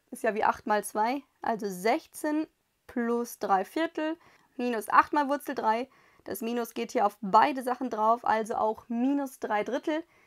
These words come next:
sprich minus eins. Und wenn man sich das alles zusammenrechnen will, kann man wahrscheinlich am besten die drei Viertel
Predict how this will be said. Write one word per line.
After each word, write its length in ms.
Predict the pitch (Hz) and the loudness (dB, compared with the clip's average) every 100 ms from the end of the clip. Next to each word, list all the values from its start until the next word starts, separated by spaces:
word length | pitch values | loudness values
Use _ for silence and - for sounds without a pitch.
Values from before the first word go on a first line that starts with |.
| _ - | _ -20
sprich 440 | - 247 240 - | -10 -4 -4 -2
minus 320 | 233 233 202 | -2 -2 -2
eins. 400 | - 330 539 - _ _ _ _ _ _ - | 2 2 0 -10 _ _ _ _ _ _ -2
Und 80 | |
wenn 60 | 247 | 2
man 120 | 262 | 2
sich 140 | 262 349 | 2 2
das 160 | 381 | 4
alles 260 | - 311 311 | 4 0 0
zusammenrechnen 680 | 262 269 285 254 262 254 | 4 4 4 0 -2 -4
will, 220 | 233 247 254 | -2 -4 -4
kann 220 | - 233 | -6 -4
man 140 | 240 | -4
wahrscheinlich 500 | 214 214 247 269 277 | -4 -2 -2 -2 -4
am 80 | 262 | -2
besten 340 | 220 247 254 | -2 -4 -6
die 140 | 220 214 | -8 -2
drei 240 | - 208 | 2 2
Viertel 400 | 214 247 254 254 | 2 -2 -2 -4